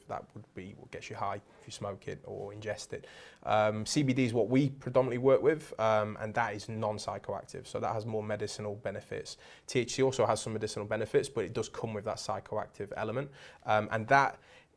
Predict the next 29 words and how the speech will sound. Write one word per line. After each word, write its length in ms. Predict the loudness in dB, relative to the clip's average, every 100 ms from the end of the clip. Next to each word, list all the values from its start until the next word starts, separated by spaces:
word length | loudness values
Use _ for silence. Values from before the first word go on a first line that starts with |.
| _ _ -2
is 180 | 0 6
also 320 | 6 8 6
being 220 | 6 6
legalized, 460 | 6 4 2 0 0
though. 140 | -2
I 40 | -2
mean, 160 | -4
i-, 40 | -4
i-, 380 | -6 -6 -6
in 60 | -6
state 240 | -2 0 2
by 100 | 2
state, 260 | 2 0
California 460 | 2 0 2 0 2
now, 120 | 0
you 80 | 0
can, 260 | -4 -6
if 120 | -6 0
you're 100 | 0
over 120 | 0
twenty-one, 380 | -2 -2 -2 -2
you 60 |
can 140 | -4 -2
go 80 |
buy 200 | 0 0 -2
it 40 |
in 60 | -6
a 40 |
shop. 360 | -6 -6 -8